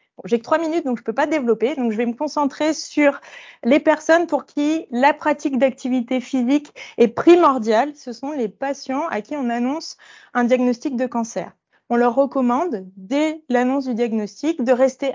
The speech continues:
actifs autant qu'ils peuvent pour limiter les effets secondaires, pour améliorer l'efficacité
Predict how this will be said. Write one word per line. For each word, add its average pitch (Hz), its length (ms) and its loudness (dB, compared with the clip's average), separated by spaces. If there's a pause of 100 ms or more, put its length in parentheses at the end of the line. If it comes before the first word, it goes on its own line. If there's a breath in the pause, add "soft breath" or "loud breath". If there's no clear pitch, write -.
actifs 302 640 -8 (100)
autant 285 260 -4
qu'ils 226 220 -8
peuvent 247 380 -2 (480 loud breath)
pour 285 360 0 (120)
limiter 302 680 0
les 240 220 -2
effets 226 180 -4
secondaires, 226 680 0 (200)
pour 247 200 -2
améliorer 269 720 2
l'efficacité 240 920 -4